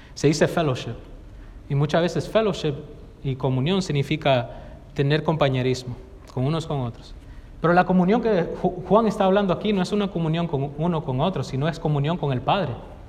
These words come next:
comunión con Jesucristo, comunión que creemos lo mismo, que pensamos en lo mismo, hermanos. La comunión que Juan se refiere es tener una genuina conexión espiritual con Dios y con otros creyentes, dice.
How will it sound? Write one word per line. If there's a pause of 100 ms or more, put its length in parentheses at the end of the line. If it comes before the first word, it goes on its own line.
(420)
comunión
con
Jesucristo, (560)
comunión
que
creemos
lo
mismo, (640)
que
pensamos
en
lo
mismo,
hermanos. (1300)
La
comunión
que
Juan
se
refiere
es
tener
una
genuina
conexión
espiritual
con
Dios
y
con
otros
creyentes,
dice.